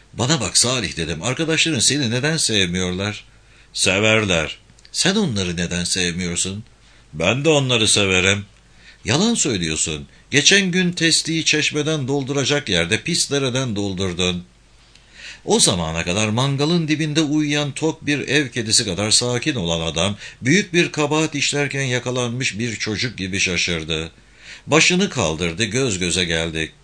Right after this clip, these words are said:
Kabahatini yarı itiraf eder, yarı hakkını ister gibi hikayesini anlatmaya başladı.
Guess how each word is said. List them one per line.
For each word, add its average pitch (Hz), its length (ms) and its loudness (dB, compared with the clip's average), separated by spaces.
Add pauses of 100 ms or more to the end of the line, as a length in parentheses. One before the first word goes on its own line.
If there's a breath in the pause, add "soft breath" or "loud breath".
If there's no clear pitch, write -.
(100)
Kabahatini 165 600 0
yarı 147 240 0
itiraf 120 640 -2
eder, 82 320 0 (240 loud breath)
yarı 165 260 4
hakkını 156 400 -2
ister 143 440 2
gibi 123 280 -2
hikayesini 117 640 0
anlatmaya 95 640 0
başladı. 80 600 -4